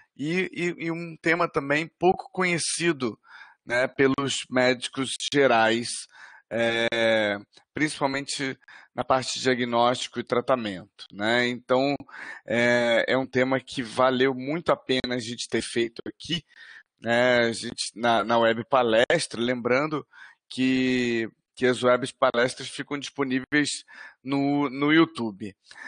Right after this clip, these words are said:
É, bom, A, a Mariana colocou uma, uma outra pergunta aqui. Vou ligar o seu áudio aqui, Pigo.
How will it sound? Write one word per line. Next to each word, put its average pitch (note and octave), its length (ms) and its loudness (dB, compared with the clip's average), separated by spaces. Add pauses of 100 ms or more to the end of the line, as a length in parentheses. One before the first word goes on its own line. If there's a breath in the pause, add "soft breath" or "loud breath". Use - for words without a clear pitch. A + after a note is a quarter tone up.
(180 loud breath)
É, B2 960 4 (960 soft breath)
bom, C#3 260 -2 (220)
A, B2 320 0
a B2 40 -2
Mariana C3 480 0
colocou D#3+ 380 -4
uma, D3 220 2
uma B2+ 220 0
outra C3+ 260 -2
pergunta B2 540 -4
aqui. G#2+ 360 -10 (320)
Vou G#2+ 120 -6
ligar A2 320 -2
o A#2 40 0
seu A#2+ 200 4
áudio G#2 300 4
aqui, G2 200 -8
Pigo. - 360 -6